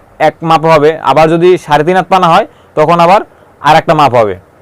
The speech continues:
তো এখানে কিন্তু আপনার পা-, কাপড়ের বহর অনু-, অনুযায়ী আপনার গজের মাপটা একটু আস্তে আস্তে কমে আসবে। তো, তো এখন এখানে আপনি কি করবেন,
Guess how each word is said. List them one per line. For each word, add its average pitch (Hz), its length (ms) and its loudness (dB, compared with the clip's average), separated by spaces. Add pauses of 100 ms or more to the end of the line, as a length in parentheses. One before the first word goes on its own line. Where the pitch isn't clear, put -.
(320)
তো 160 100 2
এখানে 180 360 0
কিন্তু 190 220 -2
আপনার 190 400 0
পা-, 156 140 -6
কাপড়ের 170 380 0
বহর 165 320 2
অনু-, 202 300 0
অনুযায়ী 196 480 0
আপনার 160 400 0
গজের 165 420 2
মাপটা 180 320 0
একটু 180 180 -2
আস্তে 165 220 0
আস্তে 214 240 -4 (380)
কমে 180 240 2
আসবে। 110 300 -2 (580)
তো, 156 80 -4
তো 160 200 -8
এখন 190 300 -2
এখানে 190 240 0
আপনি 185 180 -4
কি 190 100 -4
করবেন, 196 380 -2